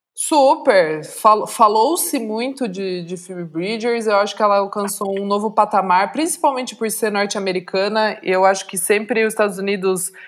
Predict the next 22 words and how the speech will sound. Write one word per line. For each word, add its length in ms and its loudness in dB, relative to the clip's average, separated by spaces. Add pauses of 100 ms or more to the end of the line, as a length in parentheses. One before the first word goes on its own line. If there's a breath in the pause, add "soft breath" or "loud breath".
quando 200 2
eles, 460 -2
e-, 180 6
quando 300 2
eles 480 0
descobrem 840 2
um 120 -2
artista 460 -2
que 300 -12
eles 420 0
têm 460 0
e 80 -6
que 100 -2
a 100 6
gente, 540 -2
tipo, 240 -8
do 180 -2
indie 640 -2
ou 500 0
o 480 -2
Reino 180 -2
Unido 200 -2